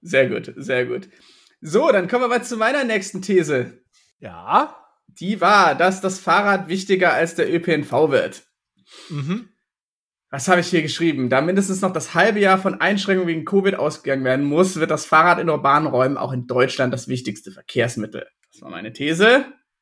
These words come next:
Speaker 1: Hat sich nicht so ganz erfüllt, weil meine, ähm, äh, mein Test war, und wir kommen ja gleich auch noch mal drauf, dass, äh, die Jahrestickets in Berlin, wir haben die B V G als Anschauungsmaterial, also, äh, die Anzahl der Jahrestickets um zehn Prozent gesunken ist und Swap-Feeds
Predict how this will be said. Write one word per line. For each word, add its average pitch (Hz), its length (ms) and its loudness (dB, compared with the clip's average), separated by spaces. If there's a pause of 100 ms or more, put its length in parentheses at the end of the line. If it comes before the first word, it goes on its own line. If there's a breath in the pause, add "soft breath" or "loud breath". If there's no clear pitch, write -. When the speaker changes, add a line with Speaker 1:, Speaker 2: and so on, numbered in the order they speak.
(140)
Speaker 1:
Hat - 200 -20
sich - 200 -18
nicht 120 180 -12
so 127 80 -6
ganz 123 280 -4
erfüllt, 147 500 4
weil 127 120 2
meine, 131 400 2
ähm, 139 380 0
äh, 139 240 -2
mein 135 260 -2
Test 196 400 0
war, 202 540 2
und 127 180 -10
wir 127 140 -4
kommen 143 240 2
ja 135 80 4
gleich 131 260 2
auch 123 80 0
noch 151 80 0
mal 139 160 -2
drauf, 127 400 -2
dass, 143 360 -8
äh, 131 320 -6
die 143 100 -12
Jahrestickets 208 800 0
in 147 200 -10
Berlin, 185 520 -2
wir 151 100 0
haben 127 80 -4
die 127 80 -6
B 120 100 -12
V 113 160 -18
G 147 220 0
als 185 220 2
Anschauungsmaterial, 165 760 -4 (420 soft breath)
also, 151 300 2
äh, 151 220 -2
die 139 160 -4
Anzahl 185 320 2
der 151 100 0
Jahrestickets 185 640 2
um 143 140 -10
zehn 170 280 -2
Prozent 175 360 -8
gesunken 180 480 0
ist 214 280 -2
und 147 140 -8
Swap-Feeds 202 840 -2